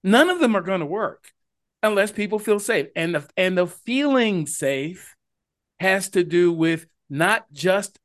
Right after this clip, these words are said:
physical safety, because there are a lot of places who have zero. If you look at their osha logs,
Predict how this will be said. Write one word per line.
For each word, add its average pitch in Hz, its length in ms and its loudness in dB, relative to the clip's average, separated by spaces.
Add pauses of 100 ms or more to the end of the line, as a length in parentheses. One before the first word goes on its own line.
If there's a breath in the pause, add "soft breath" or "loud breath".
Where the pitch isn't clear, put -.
(140)
physical 190 640 -2
safety, - 640 -8 (580)
because 190 300 2
there 208 100 4
are 196 60 6
a 185 40 4
lot 226 280 2
of 170 120 -10
places 165 380 -6
who 160 140 -4
have 147 200 2 (360)
zero. 185 500 -2
If 120 140 -12
you 175 80 0
look 190 180 -2
at 190 80 -8
their 165 120 -2
osha 185 300 -2
logs, 170 380 0